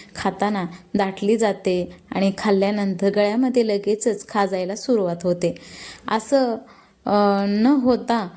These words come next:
आळूवडी कशी बनवायची? चला तर रेसिपी सुरू करूया. आळूची पानं घेताना बऱ्याचदा आळूचे पा-, पानां-, पानांचे देठ काळी आहेत का ते चेक करायचं. हिरवं जर देठ असेल ते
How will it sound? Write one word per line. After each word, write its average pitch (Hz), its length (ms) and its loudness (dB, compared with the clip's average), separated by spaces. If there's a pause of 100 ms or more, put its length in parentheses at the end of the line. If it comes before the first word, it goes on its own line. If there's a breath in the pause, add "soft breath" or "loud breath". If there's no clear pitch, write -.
(220 loud breath)
आळूवडी 233 480 2
कशी 240 320 -2
बनवायची? 220 540 0 (160)
चला 190 240 0
तर 214 180 0
रेसिपी 240 380 0
सुरू 175 260 0
करूया. 170 400 0 (680 loud breath)
आळूची 240 400 2
पानं 277 400 2 (400 loud breath)
घेताना 214 540 0 (360 loud breath)
बऱ्याचदा 240 480 2
आळूचे 214 420 -2
पा-, 196 360 -2
पानां-, 202 640 -2 (580 loud breath)
पानांचे 214 500 0
देठ 202 360 0
काळी 190 420 0
आहेत 202 320 -2 (100)
का 202 100 2
ते 202 160 2
चेक 185 340 -4
करायचं. 175 460 0 (420 loud breath)
हिरवं 240 460 2
जर 247 280 -2
देठ 214 280 0
असेल 208 420 -4
ते - 560 -2